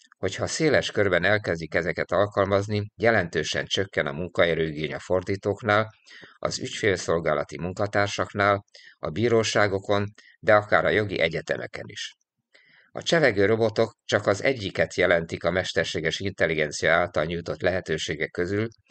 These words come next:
amelynek segítségével a beprogramozott eszköz érzékelheti a környezetét, elemezheti az észleleteit,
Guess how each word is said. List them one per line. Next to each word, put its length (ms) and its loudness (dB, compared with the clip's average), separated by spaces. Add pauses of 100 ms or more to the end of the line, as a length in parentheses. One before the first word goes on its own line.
(500)
amelynek 1000 2 (220)
segítségével 1000 2
a 160 -4
beprogramozott 880 0
eszköz 540 -2
érzékelheti 800 0
a 60 -2
környezetét, 800 0 (360)
elemezheti 680 2
az 120 -2
észleleteit, 760 2